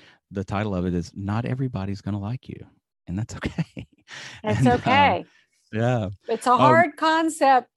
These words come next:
Speaker 2: to wrap your head around when you're young, but as you get older and you really do the work and you
Speaker 1: Yeah.
Speaker 2: have that growth,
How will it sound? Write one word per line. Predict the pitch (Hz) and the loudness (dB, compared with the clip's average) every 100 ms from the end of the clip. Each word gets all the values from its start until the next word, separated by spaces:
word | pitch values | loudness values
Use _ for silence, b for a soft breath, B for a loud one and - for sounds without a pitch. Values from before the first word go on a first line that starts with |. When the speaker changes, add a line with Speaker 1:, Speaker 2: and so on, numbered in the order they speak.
| - | -6
Speaker 2:
to | 254 240 | -4 -2
wrap | 226 247 269 269 | -2 0 0 -2
your | 262 262 | -6 -6
head | 285 285 311 | -4 -4 -4
around | 262 233 233 226 226 226 | -6 -6 -6 -8 -8 -10
when | 220 226 | -6 -6
you're | 214 214 | -4 -8
young, | 208 277 269 220 220 | -4 -4 -2 -6 -8
but | 208 196 - _ - | -8 -8 -10 _ -8
as | 202 202 | -6 -6
you | 220 | -6
get | 208 | -2
older | 240 339 320 220 202 | 0 2 0 -4 -6
and | 196 196 | -8 -10
you | 190 180 190 | -12 -14 -12
really | 208 247 220 190 185 | -4 -2 -2 -6 -10
do | - 233 | -4 -4
the | 208 | -2
work | 190 269 262 226 _ _ b b b b b - | 0 2 2 -2 _ _ b b b b b -10
and | 185 | -6
you | 196 | -4
Speaker 1:
Yeah. | |
Speaker 2:
have | 202 240 233 | 2 2 2
that | 214 208 | 0 0
growth, | 208 233 269 240 | -2 0 2 0